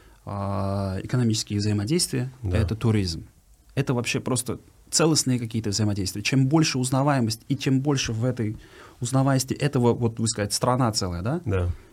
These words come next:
Speaker 1: Если вы, вы говорите о ней как, как о концепции, брендинговой концепции,
Speaker 2: Да.
Speaker 1: чем больше позитивного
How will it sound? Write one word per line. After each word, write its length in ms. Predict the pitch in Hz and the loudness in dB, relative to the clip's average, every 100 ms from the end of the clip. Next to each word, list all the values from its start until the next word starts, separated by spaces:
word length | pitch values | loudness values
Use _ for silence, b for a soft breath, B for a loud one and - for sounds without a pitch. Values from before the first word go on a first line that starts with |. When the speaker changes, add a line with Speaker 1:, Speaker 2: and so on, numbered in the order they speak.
| B | B
Speaker 1:
Если 220 | 113 - | -2 2
вы, 180 | 110 110 | 4 4
вы 240 | - 110 | 4 0
говорите 520 | 104 110 110 107 110 107 | 0 -2 0 0 0 0
о 60 | |
ней 120 | 107 | 0
как, 240 | 104 101 - | 0 -4 -4
как 180 | - 107 | -8 -6
о 60 | |
концепции, 580 | 104 110 - 113 - 95 | -2 -2 0 -2 -2 -2
брендинговой 640 | 92 92 110 117 104 92 | -2 0 2 2 2 0
концепции, 380 | 90 107 80 - | -2 -4 -4 -2
Speaker 2:
Да. 60 | 92 | 2
Speaker 1:
чем 220 | 90 127 | 4 4
больше 460 | 131 170 151 - - - | 4 4 4 -2 -4 -4
позитивного 880 | 127 123 120 - 151 123 98 90 | -2 0 -2 0 4 4 2 -4